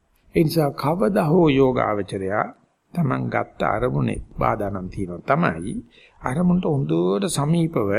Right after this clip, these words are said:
හොඳට උත්සන්නව, හොඳට ආසන්නව නිරීක්ෂණය කරුවොත් ඒ අරමුණ විපරිණාමයටපත්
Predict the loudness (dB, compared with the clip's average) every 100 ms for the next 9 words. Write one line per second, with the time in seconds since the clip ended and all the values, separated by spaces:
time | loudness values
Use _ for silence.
0 | -4 -10 _ _ -8 -4 -2 0 -2 0
1 | -2 -2 -2 0 2 0 -2 -6 -10 _
2 | _ _ -2 2 4 4 4 2 0 0
3 | 0 0 0 0 0 0 0 0 2 0
4 | 0 0 0 -2 0 0 0 2 2 2
5 | -2 -10 _ _ -6 -4 -2 0 0 -2
6 | -4 -6